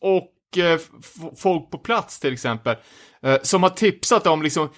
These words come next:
vad var Syracuse punk och hardcore roots? Eh, banden som fanns liksom på åttiotalet, för att jag hade fan, jag kom inte på någonting. Eh,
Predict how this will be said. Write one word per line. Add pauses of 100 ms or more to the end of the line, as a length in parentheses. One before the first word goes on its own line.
(100)
vad
var (760)
Syracuse
punk
och
hardcore
roots? (1200)
Eh, (160)
banden
som
fanns
liksom
på
åttiotalet,
för
att (640)
jag
hade
fan, (1300)
jag
kom
inte
på
någonting. (360)
Eh,